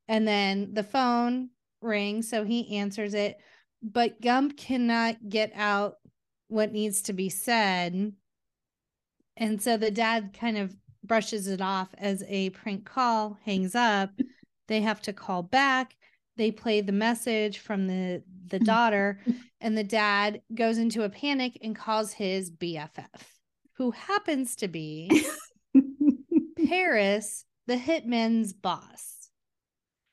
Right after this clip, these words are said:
Speaker 2: They
Speaker 1: So
Speaker 2: did
Speaker 1: they have
Speaker 2: not do research properly.
Speaker 1: They did
Speaker 2: Sorry.
Speaker 1: not.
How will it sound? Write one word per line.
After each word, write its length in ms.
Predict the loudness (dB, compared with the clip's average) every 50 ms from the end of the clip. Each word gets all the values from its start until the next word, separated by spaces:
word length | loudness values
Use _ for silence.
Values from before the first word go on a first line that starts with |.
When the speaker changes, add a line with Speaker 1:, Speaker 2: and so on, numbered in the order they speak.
| _ _ -2
Speaker 2:
They 140 | 2 4
Speaker 1:
So 80 | 6 6
Speaker 2:
did 120 | 6 6
Speaker 1:
they 160 | 6 4 4 2
have 460 | 2 2 4 4 4 4 4 2 0
Speaker 2:
not 100 | -4 -12 -16 _ _
do 200 | 0 0 2 2
research 580 | 2 0 0 -2 -2 -4 -4 -4 -4 -4 -6 -4
properly. 380 | -4 -4 -4 -4 -2 0 0 0
Speaker 1:
They 80 | 0
did 140 | -2 -2 -2
Speaker 2:
Sorry. 140 | -2 -2 0
Speaker 1:
not. 260 | -2 -2 -2 -6